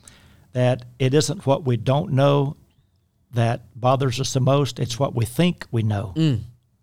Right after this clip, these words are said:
Speaker 2: That's right.
Speaker 1: So, yeah, I, I think I know what law means. No, well, let's look it up. And so here we look it up, and that Hebrew word for law actually means instruction or a directive.
Speaker 2: Mm.
Speaker 1: So it's not that he's laying down the law,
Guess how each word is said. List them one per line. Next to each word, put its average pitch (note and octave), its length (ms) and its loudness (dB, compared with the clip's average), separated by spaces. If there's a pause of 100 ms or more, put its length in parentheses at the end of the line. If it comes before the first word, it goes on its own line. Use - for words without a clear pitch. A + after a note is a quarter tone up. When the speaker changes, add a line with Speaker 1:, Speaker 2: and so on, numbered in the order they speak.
(120)
Speaker 2:
That's - 140 -16
right. A3 320 -6
Speaker 1:
So, B2+ 160 0
yeah, C#3 200 2
I, C3+ 280 0
I - 20 0
think G#3 260 -4
I D3 60 0
know D3 180 -2
what C3+ 220 -4
law C3+ 200 0
means. C#3 300 -4
No, C3 140 -2
well, D3+ 160 -2
let's D3 240 -4
look D#3 200 0
it E3 80 -4
up. F3 200 0
And B2 140 -2
so C3 220 -2
here D3 220 0
we C3+ 120 -4
look C3+ 220 -4
it B2+ 80 -6
up, D3 200 -2
and B2 160 -2
that B2 160 -4
Hebrew C#3 440 0
word B2+ 400 0
for A#2+ 140 -8
law C3 400 2 (460)
actually C3 320 -2
means C3+ 280 0
instruction C#3 760 -2 (120)
or B2+ 380 0
a B2 80 2
directive. B2 760 -2
Speaker 2:
Mm. C#3 280 -8 (240)
Speaker 1:
So C3 340 2
it's C3+ 220 -2
not F3 220 2
that D3 120 -4
he's B2+ 160 0
laying D3 300 2
down C#3 220 2
the A#2 80 0
law, A#2 400 2